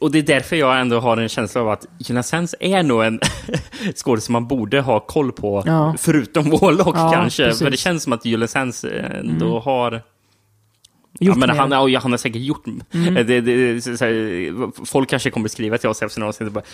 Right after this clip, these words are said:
Speaker 1: "Vad fan?"
Speaker 2: Julian Sands är ju han.
Speaker 1: <laughs> Ja, precis.
Speaker 2: Ja, just det.
Speaker 1: Aj då.
Speaker 2: Ja,
Speaker 1: Eh.
Speaker 2: nej, jag kan inte, ja,
Speaker 1: Mm.
Speaker 2: nej, men jag, jag, jag tycker han, eh, funkar väldigt bra som, han har bra så här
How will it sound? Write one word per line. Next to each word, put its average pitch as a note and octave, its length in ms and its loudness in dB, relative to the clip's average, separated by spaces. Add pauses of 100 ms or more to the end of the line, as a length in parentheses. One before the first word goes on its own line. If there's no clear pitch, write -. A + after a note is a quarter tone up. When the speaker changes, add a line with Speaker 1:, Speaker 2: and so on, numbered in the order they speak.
Speaker 1:
"Vad - 120 -10
fan?" C#3+ 300 0 (220)
Speaker 2:
Julian G#3+ 300 4
Sands A3+ 340 4
är A#3+ 40 4
ju A3 140 4
han. G#3+ 280 0 (140)
Speaker 1:
<laughs> - 0 - (200)
Ja, C#3+ 260 4
precis. C#3+ 100 2
Speaker 2:
Ja, F3 40 6
just F#3+ 160 2
det. - 80 -2
Speaker 1:
Aj D#3 120 2
då. G2+ 100 -4 (240)
Speaker 2:
Ja, D3+ 220 0
Speaker 1:
Eh. G3 100 -6
Speaker 2:
nej, E3 160 2
jag F#3 100 2
kan F#3+ 100 2
inte, E3+ 100 -4
ja, F3 120 4
Speaker 1:
Mm. B2 140 -2
Speaker 2:
nej, F#3+ 180 4
men A3+ 120 4
jag, A3+ 180 2
jag, G3+ 200 4
jag G3 160 0
tycker G#3+ 200 -2
han, F#3+ 200 2
eh, F3+ 280 2
funkar F3 280 0
väldigt E3+ 340 2
bra D#3 200 0
som, D#3 400 -4 (280)
han D#3 160 -2
har D#3+ 220 2
bra D#3+ 460 0
så D3+ 140 -4
här D3 180 -2